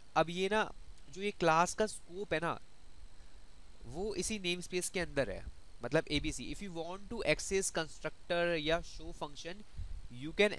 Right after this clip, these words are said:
access with the help of these namespace। इस namespace की help से ही आप इस शो को access कर पाएंगे या इस constructor को access कर पाएंगे। कैसे, अभी हम देखेंगे, हमने पिछली वीडियो में बहुत अच्छे से देखा था। ऐसे ही मैंने same एक और namespace बना दिया,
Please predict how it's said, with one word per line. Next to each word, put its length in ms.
access 360
with 180
the 120
help 280
of 160
these 160
namespace। 520
इस 180
namespace 580
की 140
help 240
से 140
ही 160
आप 180
इस 100
शो 200
को 100
access 260
कर 140
पाएंगे 400
या 160
इस 120
constructor 440
को 100
access 260
कर 140
पाएंगे। 360
कैसे, 280
अभी 140
हम 120
देखेंगे, 420
हमने 200
पिछली 220
वीडियो 180
में 80
बहुत 120
अच्छे 200
से 60
देखा 260
था। 160
ऐसे 300
ही 80
मैंने 220
same 320
एक 100
और 120
namespace 440
बना 220
दिया, 260